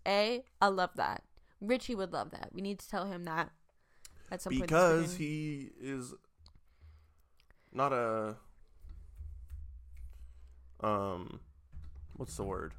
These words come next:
Speaker 1: He just loves Paul Bunyan and Babe the Blue Ox. Like, he just likes that.
Speaker 2: Well, but, um, what is the term for, like, Sasquatch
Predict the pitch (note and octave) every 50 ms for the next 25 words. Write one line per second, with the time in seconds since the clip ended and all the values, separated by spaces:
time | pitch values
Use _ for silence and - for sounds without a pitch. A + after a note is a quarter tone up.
0 | - - - A#3 C4 G4 F4+ - A3+ G#3 G#3 G3+ - - - - F#3 F3+ F3 F3+
1 | F3 G3+ A#3+ A#3+ G#3 D#3+ C3 G#2+ C3+ D#3+ F3 G3 F#3+ G3 F#3 F3+ F3 F3+ - -
2 | E3 E3 D3 D3 E3 C3+ D#2 - - - - G#3 G3+ - - - G3+ - F#3+ -
3 | - F3+ F#3 - - - E3 C#3+ F#2+ - - - - - - - - - B2+ C3
4 | B2 A#2 B2+ A#2 G#2+ - - - - - - - - - - - - - - -
5 | - - - B2 A#2+ A2+ G#2+ G2+ G2 G2+ G2+ G2 F2 - - G#2+ B2+ C3+ C#3+ D#3
6 | D#3+ C#3+ - - B2 - - B2 A#2+ A#2 A2 - A#2 G#2 G#2 G2 F#2 - - -
7 | G#2 G#2 G2+ - - - G#2+ G#2 G2+ G2 G2 - -